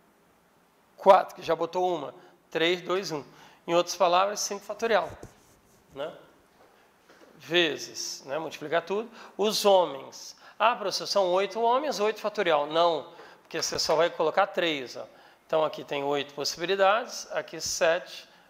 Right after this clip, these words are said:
aqui seis. Pronto. Então, é cinco fatorial, vezes oito, vezes sete, vezes seis.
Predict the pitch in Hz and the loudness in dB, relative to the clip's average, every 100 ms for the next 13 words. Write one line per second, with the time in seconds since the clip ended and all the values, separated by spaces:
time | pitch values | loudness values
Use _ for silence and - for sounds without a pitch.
0 | - 160 - 185 - 131 - - - _ | -6 -6 -4 -8 -6 -6 -8 -16 -18 _
1 | - - _ - 147 131 - - - - | -20 -20 _ -6 -6 -6 -12 -20 -20 -20
2 | _ - 147 143 - 139 170 160 185 196 | _ -6 -4 -2 -6 -6 -4 -2 2 4
3 | 214 185 156 156 175 196 - 151 156 - | 4 -2 -6 -4 -4 -4 -8 -10 -8 -6
4 | - 147 - 165 160 160 - 110 - - | -2 0 -2 -10 -12 -10 -12 -14 -18 -20